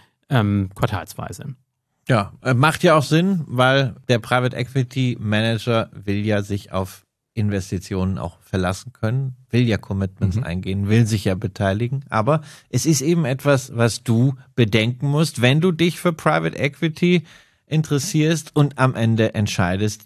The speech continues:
Speaker 2: diese Wartefrist, die eben vielleicht auch ein guter,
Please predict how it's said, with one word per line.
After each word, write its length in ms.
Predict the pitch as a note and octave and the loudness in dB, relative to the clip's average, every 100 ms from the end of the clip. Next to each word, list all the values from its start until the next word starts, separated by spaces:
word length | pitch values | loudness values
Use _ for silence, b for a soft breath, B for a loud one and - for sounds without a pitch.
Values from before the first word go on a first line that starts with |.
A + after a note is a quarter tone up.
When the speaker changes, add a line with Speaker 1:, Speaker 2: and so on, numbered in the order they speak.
| G#2+ A#2+ | -6 2
Speaker 2:
diese 500 | C3 D#3 D#3+ E3+ - | 4 4 4 2 0
Wartefrist, 1040 | A#2+ G2+ A#2 C3+ C#3 D#3 - F#3+ G#3+ - - _ | -4 2 4 4 2 -4 -2 -2 -2 -4 -18 _
die 260 | E3+ G#3 - | -4 -2 0
eben 280 | A3 A3+ G3+ | 0 0 -4
vielleicht 600 | - F#3 C3+ D#3 D3+ - | -2 2 4 2 -2 -2
auch 300 | C#3 C#3 - B B B - | 2 2 -2 B B B -2
ein 360 | A2 A2+ G#2+ _ _ _ _ _ - G#2+ | 0 2 0 _ _ _ _ _ -12 0
guter, 600 | D3 F#3+ D#3 C3+ A2 | 4 6 6 6 2